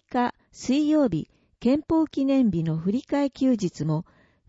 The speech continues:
通常通り該当地区の収集を行います。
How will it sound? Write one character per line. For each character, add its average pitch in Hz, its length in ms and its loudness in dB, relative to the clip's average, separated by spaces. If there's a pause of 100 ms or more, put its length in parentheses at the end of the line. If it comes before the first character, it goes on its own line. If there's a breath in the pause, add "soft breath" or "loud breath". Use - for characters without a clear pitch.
通 302 240 2
常 311 240 2
通 302 180 4
り 190 280 -4
該 254 240 0
当 311 180 0
地 - 140 -12
区 214 160 0
の 170 120 0
収 233 260 -2
集 262 220 -2
を 233 200 4
行 180 140 -2
い 165 240 -2
ま 160 120 -4
す。 - 220 -14